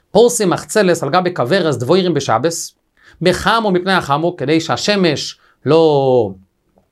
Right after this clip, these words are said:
ת-, על הדבורים, על הדבש, כמו שהגמרא תרצה עוד למט לומר, שלא יזיק להם השמש, מותר לכסות את זה.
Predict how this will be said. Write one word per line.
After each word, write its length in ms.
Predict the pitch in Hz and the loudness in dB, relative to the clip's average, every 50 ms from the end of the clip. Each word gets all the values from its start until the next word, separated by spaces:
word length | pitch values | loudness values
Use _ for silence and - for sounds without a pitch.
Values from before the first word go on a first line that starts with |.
| _ _ _ _ _ | _ _ _ _ _
ת-, 60 | - 120 117 117 110 104 101 101 98 98 98 98 95 95 92 - _ _ _ _ | 0 2 4 4 4 4 2 2 0 0 -2 -4 -4 -6 -10 -16 _ _ _ _
על 180 | 101 95 90 | -2 -2 -2
הדבורים, 560 | 85 90 87 87 101 120 185 220 208 165 127 | -2 -4 -4 -2 0 2 2 2 2 0 0
על 120 | 107 95 90 | -2 -4 -4
הדבש, 340 | 87 95 131 185 202 190 196 | -4 -2 0 0 0 0 -2
כמו 100 | 180 165 | -6 -6
שהגמרא 260 | 170 156 165 151 147 | -4 -2 0 0 0
תרצה 240 | 151 139 - - 156 | -2 -4 -2 0 0
עוד 100 | 147 139 | 0 2
למט 220 | 143 135 131 135 | 0 0 0 0
לומר, 240 | 143 139 135 131 131 131 _ _ _ _ _ _ _ | 0 0 0 -2 -2 -6 _ _ _ _ _ _ _
שלא 520 | - - 110 104 104 107 107 117 139 151 147 | -10 -6 -4 -2 0 0 2 4 4 4 4
יזיק 420 | 147 139 120 107 143 196 196 - | 4 2 2 0 -2 -2 0 0
להם 160 | 151 147 160 | 0 0 0
השמש, 480 | 185 - 247 247 226 208 202 208 - - | 0 0 0 0 0 0 -4 -4 -6 -8
מותר 200 | 175 175 220 214 | -4 -2 -2 -2
לכסות 420 | 214 190 - 185 - 175 156 - | -2 -2 -4 -4 -4 -4 -4 -4
את 60 | 156 | -2
זה. 80 | 147 | -2